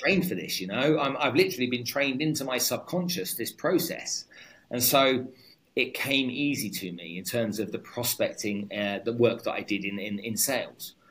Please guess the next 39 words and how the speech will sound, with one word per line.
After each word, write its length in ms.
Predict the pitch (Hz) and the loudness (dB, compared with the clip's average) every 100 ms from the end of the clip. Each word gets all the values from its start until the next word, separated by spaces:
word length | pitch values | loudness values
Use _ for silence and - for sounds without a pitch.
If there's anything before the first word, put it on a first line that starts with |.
| - - | -16 0
Um, 560 | 117 120 120 123 117 - _ _ - | 4 4 4 0 -4 -12 _ _ -6
and 120 | 131 135 | 0 4
then 100 | 143 | 4
I 80 | |
had 140 | 135 139 | 2 0
to 100 | 139 | 0
learn 180 | 135 135 | 0 -2
about 280 | 127 127 127 | -2 -2 -2
an 80 | |
industry, 380 | 139 165 127 85 | -2 -2 -4 -6
financial 460 | - 113 113 - - | -4 -4 -4 -6 -6
services, 520 | - 139 135 90 87 | -4 -4 -4 -4 -4
and 80 | 101 | -6
it 120 | 95 | -4
was 100 | - | -2
something 400 | 123 117 113 104 - - - | 0 0 -4 -4 -10 -20 -6
I 60 | 120 | 0
didn't 300 | 139 170 175 | 2 2 2
really 180 | 131 123 | 2 4
know 180 | 123 | 4
much 300 | 117 113 - | 4 0 0
about. 460 | 117 90 80 92 - _ - _ | -2 -2 -4 -6 -8 _ -20 _
And 80 | 113 | -2
I 40 | 120 | 0
remember 300 | 120 143 147 | 2 2 2
when 120 | 139 | 2
I 60 | 120 | 0
was 160 | 110 | -2
trained 680 | - - 135 131 123 123 120 - | -4 -2 0 2 2 2 0 -4
and 340 | 107 104 95 - - 117 | -4 -4 -4 -8 -8 -4
went 220 | 120 117 | -2 -2
through 180 | 117 110 | -2 0
my 200 | 101 87 | -2 -6
exams 420 | - 120 127 113 | -2 0 2 0
and 120 | 90 | -2
whatnot, 500 | 87 - 90 92 - - - - | -6 -10 -12 -12 -12 -16 -18 -2
I 120 | 180 | -2
couldn't 500 | 180 - 185 180 170 | 2 4 4 4 2
believe 800 | 156 160 160 147 92 58 - | 2 4 4 2 0 -8 -16